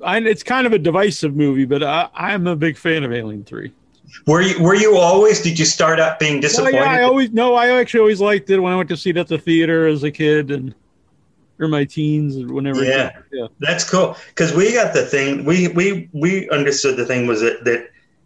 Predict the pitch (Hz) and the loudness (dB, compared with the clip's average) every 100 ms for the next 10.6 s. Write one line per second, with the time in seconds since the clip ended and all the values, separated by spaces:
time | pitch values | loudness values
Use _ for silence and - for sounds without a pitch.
0 | - 113 - 165 156 170 156 143 131 123 | -4 -2 0 -2 0 0 2 2 2 2
1 | 127 - - - 113 120 - - - 175 | 0 -4 -8 -6 -2 -2 -4 -10 -2 0
2 | 160 180 170 160 165 170 - 196 175 165 | 0 2 2 2 0 0 0 0 0 0
3 | 147 - 185 170 165 127 - - - - | 0 -4 0 2 2 0 -4 -14 -20 -20
4 | - 135 160 196 190 165 - 165 156 147 | -4 0 2 2 2 0 0 0 0 -2
5 | - 151 143 - _ _ _ 151 151 135 | -2 -2 -4 -8 _ _ _ -2 0 0
6 | 143 143 131 127 131 123 110 110 151 170 | -2 0 -2 0 2 0 -2 -2 -2 0
7 | 160 139 123 117 117 - 127 123 135 127 | 0 0 -2 -2 -4 0 0 0 -2 -2
8 | 120 - - _ - 143 139 131 139 139 | -4 -10 -20 _ -4 0 0 0 0 -2
9 | 135 123 120 123 127 123 117 117 120 110 | 0 -2 -2 0 0 0 -2 -4 -6 -2
10 | 107 107 104 107 107 - | 0 0 -2 -6 -12 -14